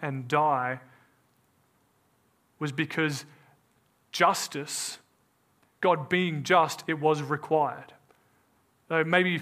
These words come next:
you've thought about this before, maybe you've heard a lot of people say, uh, "Well, couldn't have God just forgotten sin? Couldn't have God just said, 'Yeah, that happened, but I'm just gonna push it aside.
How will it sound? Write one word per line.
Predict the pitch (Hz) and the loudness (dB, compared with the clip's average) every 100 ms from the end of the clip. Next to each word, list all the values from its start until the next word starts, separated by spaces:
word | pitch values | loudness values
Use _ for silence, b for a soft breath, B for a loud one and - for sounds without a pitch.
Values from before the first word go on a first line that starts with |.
| - | -4
you've | 180 165 | -4 -2
thought | - 180 | 4 6
about | 175 170 | 6 4
this | 160 | 0
before, | - - 160 | -6 0 2
maybe | 156 175 | 4 0
you've | 165 | 0
heard | 175 165 | 2 4
a | |
lot | 165 160 | 4 2
of | |
people | 175 170 156 | -2 -6 -6
say, | - 170 165 151 B B - | -2 0 2 0 B B -2
uh, | 160 185 | 2 2
"Well, | 185 | 2
couldn't | - 262 240 | 2 4 6
have | 185 | 6
God | 226 | 4
just | 190 185 | 2 0
forgotten | - 151 175 185 175 165 | 0 2 4 4 0 -4
sin? | - 156 117 110 B B - | -2 -2 -4 -8 B B 2
Couldn't | 233 240 | 6 6
have | 180 | 6
God | 208 185 | 4 4
just | 185 - | 0 2
said, | 190 170 | 2 6
'Yeah, | 233 233 220 | 6 6 4
that | 233 220 | 4 4
happened, | - 202 185 190 175 | 4 4 4 2 4
but | 180 165 170 B B | 4 4 4 B B
I'm | 185 | 0
just | 185 175 | 2 2
gonna | 170 | 0
push | - 214 226 | 2 0 2
it | 190 | 0
aside. | - 180 170 165 | 2 4 6 4